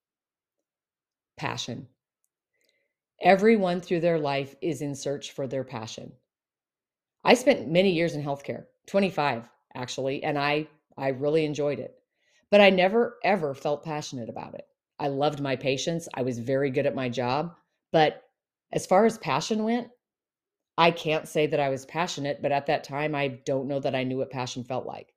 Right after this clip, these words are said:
But when I began working in the toxic relationship wel-, realm, Wild horses could have not drugged me away.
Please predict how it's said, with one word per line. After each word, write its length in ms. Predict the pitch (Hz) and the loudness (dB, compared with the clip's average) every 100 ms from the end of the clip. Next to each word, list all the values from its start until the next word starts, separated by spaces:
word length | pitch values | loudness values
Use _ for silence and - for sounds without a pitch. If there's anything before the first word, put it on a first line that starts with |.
| _ _ _ _ - | _ _ _ _ -2
But 160 | 151 160 | 0 2
when 120 | 139 | 2
I 260 | 143 190 | 6 6
began 480 | 208 247 202 190 180 | 6 4 4 4 2
working 440 | 147 135 135 120 113 | -4 -6 -6 -8 -8
in 160 | 135 | -6
the 80 | 127 | -6
toxic 440 | 123 135 - 160 | -6 -10 -10 -8
relationship 580 | 156 139 135 151 - 143 | -6 -4 -6 -10 -10 -8
wel-, 260 | 147 139 139 | -6 -6 -6
realm, 440 | 147 143 135 160 170 _ _ _ _ _ _ _ _ _ _ - | -4 -4 -4 -6 -12 _ _ _ _ _ _ _ _ _ _ -8
Wild 600 | 139 151 165 185 202 190 _ _ | 0 4 4 4 0 -8 _ _
horses 560 | - 151 - 123 120 | -4 -4 -4 -10 -10
could 180 | - 151 | -10 -8
have 160 | 135 123 | -8 -6
not 360 | 127 131 135 - _ | -6 -6 -8 -14 _
drugged 260 | - 143 131 | -6 -4 -4
me 140 | 127 | -4
away. 380 | 127 123 107 | -4 -6 -8